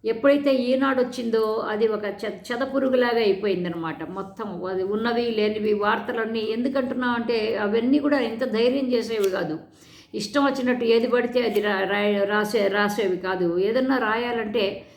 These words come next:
భయపడుతూ ఉండేవి, ఆలోచించి మరీ రాసేవి. అయితే ఈరోజు ఒక గొప్ప ఒక,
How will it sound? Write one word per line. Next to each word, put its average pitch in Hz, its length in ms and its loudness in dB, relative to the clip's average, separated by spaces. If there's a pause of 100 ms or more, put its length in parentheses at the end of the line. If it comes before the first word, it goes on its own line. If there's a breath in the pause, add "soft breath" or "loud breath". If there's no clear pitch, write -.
(200 loud breath)
భయపడుతూ 247 580 2
ఉండేవి, 220 480 2
ఆలోచించి 214 600 0
మరీ 196 240 -2
రాసేవి. 175 440 -4
అయితే 247 640 0 (560 loud breath)
ఈరోజు 294 380 4 (240)
ఒక 233 160 -6
గొప్ప 226 380 -2
ఒక, 226 420 -2